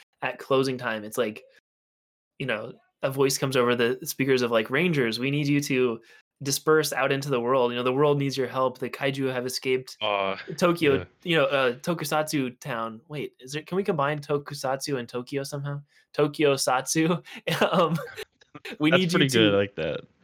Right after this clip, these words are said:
Speaker 1: It's like, you know, our, the, the, uh, this gigantic robot we have can protect this area now. You are needed in your hometown. Like, you know, disperse into the world.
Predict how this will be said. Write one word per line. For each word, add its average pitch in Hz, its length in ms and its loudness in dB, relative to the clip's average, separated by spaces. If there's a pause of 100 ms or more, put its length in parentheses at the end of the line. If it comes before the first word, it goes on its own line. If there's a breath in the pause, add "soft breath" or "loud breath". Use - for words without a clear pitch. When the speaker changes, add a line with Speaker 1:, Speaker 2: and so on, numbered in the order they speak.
(120)
Speaker 1:
It's 156 180 0
like, 143 200 2
you 123 80 -8
know, 117 140 -4 (100)
our, 139 380 2
the, 147 220 -2 (200)
the, 135 340 -4
uh, 104 260 -8 (640)
this 143 240 -4
gigantic 139 640 -2
robot 131 340 2
we 123 100 0
have 113 380 -4
can 135 140 -6
protect 123 440 -10
this 135 200 -2
area 123 300 -4
now. 113 240 -2
You 135 260 2
are 139 100 6
needed 131 340 0
in 123 140 -6
your 127 140 -2
hometown. 120 640 -4
Like, 120 240 -8
you 120 60 -8
know, 104 120 -14 (100)
disperse 135 600 0
into 135 260 -4
the 123 100 0
world. 120 380 2